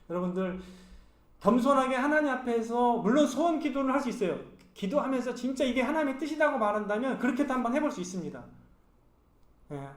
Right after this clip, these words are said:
하지만 우리가 너무 쉽게, 에, 이렇게 막 맹세를 막 발설해서는 안 됩니다. 예. 여러분들, 에, 이 마태복음에 나타난 이 주님의 말씀으로 좀 더 소화를 하시고요.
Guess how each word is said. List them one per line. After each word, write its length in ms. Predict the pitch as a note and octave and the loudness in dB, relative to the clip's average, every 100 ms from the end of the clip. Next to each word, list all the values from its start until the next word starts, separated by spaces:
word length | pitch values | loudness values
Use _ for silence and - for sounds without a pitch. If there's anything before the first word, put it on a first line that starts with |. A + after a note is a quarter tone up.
| - - | -20 -10
하지만 600 | - A3+ B3 C4+ A3+ - - - - - _ _ | -4 -2 2 2 0 -6 -16 -20 -20 -20 _ _
우리가 640 | E3+ G3+ A3+ A3+ G#3 F#3 - | -2 2 4 4 2 -4 -4
너무 240 | F3 A3+ | 2 2
쉽게, 800 | A#3+ D4 - G3+ F3 A3+ C#4+ - - _ _ D3+ | 2 -2 -2 -2 0 -2 -6 -16 -20 _ _ -16
에, 540 | D3+ D3+ D3+ C#3+ C#3+ C#3+ D3 D3+ - G4 - - - | -12 -10 -10 -12 -14 -16 -20 -20 -20 -20 -20 -20 -20
이렇게 220 | - E3 | -12 -8
막 220 | D#3+ D#3 | -8 -8
맹세를 1200 | D3 F3 F#3 F#3+ F3+ E3+ D#3+ D3+ D3 F#3 F#3+ - - - - - - _ - | -4 -2 0 0 -2 -2 -4 -6 -4 -2 -2 -4 -16 -20 -20 -20 -20 _ -14
막 200 | C#3+ - | -12 -12
발설해서는 600 | - D#3+ F#3+ E3+ F3+ D#3+ | -14 -6 -4 -4 -6 -8
안 120 | C#3 | -8
됩니다. 360 | C#3+ C3+ A#2+ - - - _ _ | -10 -10 -16 -20 -20 -20 _ _
예. 100 | C3+ B2 - - - - - - - | -20 -20 -20 -20 -20 -20 -20 -20 -12
여러분들, 460 | C#3+ D3 D3+ D#3+ E3+ - - - - - - - | -10 -8 -4 -2 -2 -6 -16 -18 -18 -20 -20 -10
에, 260 | D3 D3 D3+ | -6 -4 -6
이 220 | D#3+ D#3+ | -6 0
마태복음에 600 | D#3 - G3 F#3+ F3+ F3 | 0 2 4 4 2 2
나타난 540 | D#3+ D3+ E3+ E3 D#3 D3+ | 0 -2 -2 -2 -2 -6
이 220 | D#3 D3+ | -8 -8
주님의 320 | - F3+ G3+ | -2 2 4
말씀으로 680 | E3 - F3+ E3+ D#3+ D3 D#3 | 4 4 -2 -4 -4 -4 -4
좀 200 | E3 D3 | -8 -8
더 100 | D3 | -8
소화를 360 | C#3+ G#3 E3+ E3 | 0 2 2 -2
하시고요. 580 | G3 F3 E3 G3+ B2 | -6 -4 -2 -2 -4